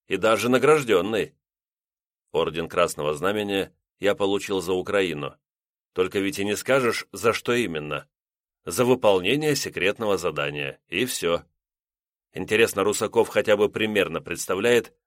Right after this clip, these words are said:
с кем он имеет дело в моем лице? Может, и представляет.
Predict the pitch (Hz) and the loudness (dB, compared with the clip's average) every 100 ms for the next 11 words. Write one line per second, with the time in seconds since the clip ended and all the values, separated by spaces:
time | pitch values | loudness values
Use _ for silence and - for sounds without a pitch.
0 | _ - - 101 123 117 104 98 90 73 | _ -16 -2 2 2 2 0 0 0 -2
1 | 95 120 113 95 95 95 98 101 - 78 | 0 0 -2 0 0 0 -2 -2 -2 -4
2 | - _ _ _ _ _ _ _ - - | -6 _ _ _ _ _ _ _ -14 -2
3 | 90 101 131 127 131 - 135 82 78 69 | 0 0 -4 -6 -4 0 2 4 2 0
4 | - | -8